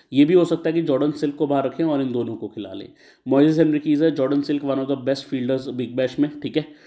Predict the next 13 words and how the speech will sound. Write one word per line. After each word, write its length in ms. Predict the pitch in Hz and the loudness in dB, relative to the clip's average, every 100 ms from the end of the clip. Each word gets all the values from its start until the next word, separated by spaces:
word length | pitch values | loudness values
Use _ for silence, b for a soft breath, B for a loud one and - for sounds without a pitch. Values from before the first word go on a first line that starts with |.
| B B - | B B 0
डैन 200 | 139 143 | 4 4
क्रिश्चियन 420 | 143 135 - 151 | 2 -2 0 -2
है, 140 | 147 165 - _ 127 | -2 -6 -10 _ -4
हेडन 260 | 127 135 | 0 0
कर 200 | 131 135 | 0 -2
हैं, 260 | 143 147 143 | -2 -4 -8
सियन 340 | - 131 131 | -6 -4 -2
अबॉट, 320 | 120 117 147 - - | -2 0 -2 -2 -12
बेन 300 | 131 131 123 | -4 -2 0
वाशियर, 400 | 120 120 123 156 | 0 -2 -2 -6
स्टीवन 360 | - 127 120 | -4 -6 -4
ओकीफ, 340 | 120 127 143 - 127 | -6 -6 -8 -8 -8
नवीद। 300 | 113 98 | -8 -8